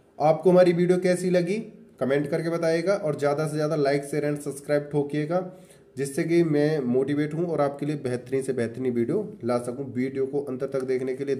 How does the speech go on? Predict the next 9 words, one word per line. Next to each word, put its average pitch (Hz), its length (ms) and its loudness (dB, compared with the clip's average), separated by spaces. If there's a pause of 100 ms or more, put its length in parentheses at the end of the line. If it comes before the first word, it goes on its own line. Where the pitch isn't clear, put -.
धन्यवाद। 135 560 -2
टेक 135 200 -2
केयर, 135 200 0
बाय 123 220 0
बाय, 131 200 0 (140)
जय 127 200 0
हिंद, 139 260 -2 (260)
जय 120 220 0
भारत। 123 460 -4